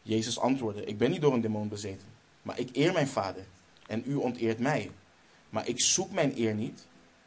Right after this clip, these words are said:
Eén is er die haar zoekt en die oordeelt. Voorwaar, voorwaar, ik zeg u: als iemand mijn woord in acht genomen heeft,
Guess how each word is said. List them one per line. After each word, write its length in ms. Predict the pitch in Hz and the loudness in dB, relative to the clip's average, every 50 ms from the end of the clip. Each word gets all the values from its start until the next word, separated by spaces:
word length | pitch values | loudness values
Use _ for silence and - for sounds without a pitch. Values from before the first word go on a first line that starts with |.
| _ - - | _ -10 0
Eén 340 | - 131 151 170 196 190 147 | 2 4 4 4 4 2 0
is 220 | - 156 147 - | -2 -2 0 4
er 260 | 151 147 147 151 143 | 4 4 4 4 2
die 160 | 123 120 117 110 | 0 -2 0 0
haar 140 | 107 104 | 0 0
zoekt 400 | 104 - - 147 156 160 - - | 0 0 0 0 -2 -4 -6 -6
en 140 | - 117 113 | -4 -2 -2
die 160 | 110 117 - | 0 0 0
oordeelt. 540 | 107 127 139 135 113 104 98 98 - - - - - - _ _ - - - - _ _ | 4 4 4 4 4 0 -4 -8 -10 -16 -20 -20 -20 -20 _ _ -20 -20 -20 -20 _ _
Voorwaar, 460 | - - 117 110 110 120 143 165 165 | -8 -6 -2 4 8 8 10 10 8
voorwaar, 420 | - 175 151 131 127 131 131 127 | 6 6 8 8 10 8 8 4
ik 100 | - - | -2 -2
zeg 260 | - - 139 135 - | 0 0 0 0 -2
u: 140 | 95 92 92 - - - - - - - - - | -6 -10 -14 -14 -18 -20 -20 -20 -20 -20 -20 -2
als 240 | - 107 110 - - | 0 0 2 2 0
iemand 320 | - 147 170 196 196 196 202 | 0 2 2 4 4 4 2
mijn 220 | 190 160 151 135 | 2 2 2 2
woord 300 | 131 135 147 160 165 - | 2 4 4 4 4 2
in 140 | 127 135 131 | -2 -2 0
acht 220 | - 139 139 - | 0 0 0 -2
genomen 420 | - - 120 117 113 113 113 113 107 | -2 0 0 2 2 2 0 0 -2
heeft, 300 | 107 98 107 139 - | -4 -6 -8 -10 -10